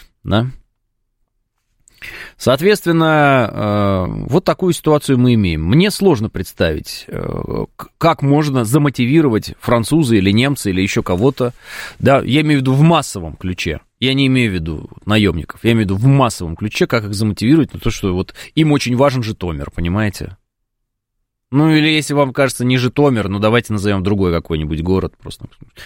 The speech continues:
Хмельницкий какой-нибудь. Вот, вот он им нужен. Херсон, вот прям это же, понимаешь, сидят французы и думают: «Вот Херсон. Эх, вот это щас бы Херсон, вот нам бы. Эх,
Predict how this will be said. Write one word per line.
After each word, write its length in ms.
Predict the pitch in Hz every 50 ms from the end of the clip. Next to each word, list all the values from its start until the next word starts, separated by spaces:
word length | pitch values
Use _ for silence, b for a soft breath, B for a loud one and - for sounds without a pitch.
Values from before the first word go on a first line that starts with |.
| B -
Хмельницкий 720 | - 151 151 147 143 135 110 98 87 - - - - 82
какой-нибудь. 400 | - - 95 - - 87 - -
Вот, 160 | - - _ _ B B B B B B B B B _ -
вот 160 | 85 85 -
он 100 | 98 107
им 180 | 104 98 95 -
нужен. 240 | 113 113 98 - -
Херсон, 560 | - - 170 147 - - 214 233 226 185 120
вот 160 | 104 120 -
прям 320 | _ - 160 170 151 135 -
это 220 | - 147 151 - 127
же, 140 | 107 110
понимаешь, 380 | - - 127 131 147 151 - -
сидят 300 | - 117 120 151 156 -
французы 460 | - 113 113 113 - - 107 98 98
и 40 | 98
думают: 280 | 92 95 90 85 - -
«Вот 60 | -
Херсон. 580 | - - 107 98 - - - 139 120 95 95 - - B B B B B B B B B _
Эх, 280 | 135 143 147 135 - 113
вот 180 | 127 131 -
это 40 | 143
щас 200 | - - 127 110
бы 80 | 98 98
Херсон, 560 | - 123 127 117 - - 180 165 131 110 98
вот 180 | 98 101 -
нам 260 | 113 117 113 104 90 85
бы. 120 | 92 -
Эх, 420 | - 131 139 127 95 - - -